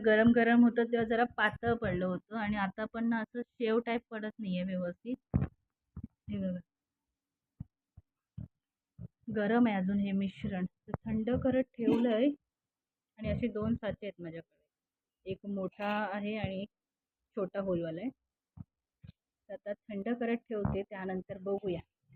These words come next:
प्रमाण तर मी सेमच घेतलं होतं, म्हणजे एक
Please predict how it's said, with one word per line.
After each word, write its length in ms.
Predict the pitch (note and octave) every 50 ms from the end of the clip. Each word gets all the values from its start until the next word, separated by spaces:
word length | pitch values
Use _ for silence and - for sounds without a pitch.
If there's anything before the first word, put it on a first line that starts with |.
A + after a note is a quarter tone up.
| - _ - - - _ _ - - C#2+ - - - - - - - - - _ _ _ _ _ _ - - - - - - - _ _ - - - _ _
प्रमाण 340 | - B3+ C#4 C#4+ D4+ D#4 D4+
तर 200 | D4+ D#4 D4+ D4+
मी 320 | D4 D4+ D4+ D4+ D4+ D#4 D4+
सेमच 400 | - _ C#4+ C4+ C4+ C4+ C#4+ D4
घेतलं 420 | B3+ A#3+ B3 A#3+ - _ G#3 G#3
होतं, 520 | G3+ G3+ F#3+ - _ G#3 G#3+ B3 C4+ C#4 B3+
म्हणजे 480 | G#3+ G3 G3 G3 G3 G3+ G3+ G#3 A3 A3 - _ _ _ _ _ _ _ _ _ _ _ _ _ _ _ _ _ _ _ _ _ _ _ _ _ _ -
एक 140 | A#3+ B3